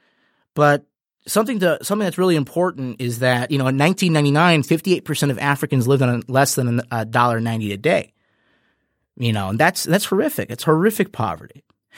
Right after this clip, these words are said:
But by two thousand and eleven, forty-five, forty-four percent of Africans lived on that income. All while, you know, the African population rose from six hundred and fifty billion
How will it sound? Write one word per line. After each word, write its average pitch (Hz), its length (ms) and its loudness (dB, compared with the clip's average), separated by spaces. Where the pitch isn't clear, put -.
But 165 120 0
by 147 140 2
two 190 160 -2
thousand 170 500 2
and 135 260 0
eleven, 165 480 -4
forty-five, 160 720 2
forty-four 190 460 0
percent 143 340 -2
of 120 80 -4
Africans 120 420 -6
lived 127 200 -2
on 110 80 -4
that 104 100 -6
income. 90 300 -16
All 151 180 6
while, 156 340 4
you 156 80 0
know, 123 120 2
the 120 100 -2
African 135 320 -2
population 127 540 -4
rose 123 220 0
from 120 120 -2
six 143 220 -4
hundred 160 180 2
and 165 80 0
fifty 165 280 -2
billion 170 500 -2